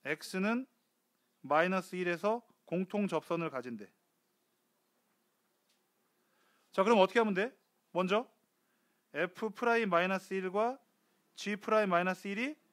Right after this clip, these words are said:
같으면 되고, 그 다음에 F 마이너스 일과 G 마이너스 일이 같으면 되지. 그럼 F 프라임 마이너스 일은 어떻게 보면 되냐? F 프라임 X가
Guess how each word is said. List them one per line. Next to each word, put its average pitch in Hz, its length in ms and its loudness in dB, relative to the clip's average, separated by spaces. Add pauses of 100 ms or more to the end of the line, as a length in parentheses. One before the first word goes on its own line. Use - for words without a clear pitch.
(140)
같으면 190 380 -6
되고, 123 360 -12 (380)
그 - 100 -14
다음에 160 300 -2 (240)
F 190 280 -2
마이너스 185 480 0
일과 202 360 -4 (400)
G 214 300 -2
마이너스 196 420 2
일이 226 140 -6
같으면 196 360 -6
되지. 208 300 -8 (480)
그럼 185 160 -2
F 196 160 0
프라임 233 260 2
마이너스 202 300 2
일은 208 100 -4
어떻게 180 200 -4
보면 180 180 -8
되냐? 143 240 -14 (840)
F 170 220 -8
프라임 220 280 0
X가 165 480 -2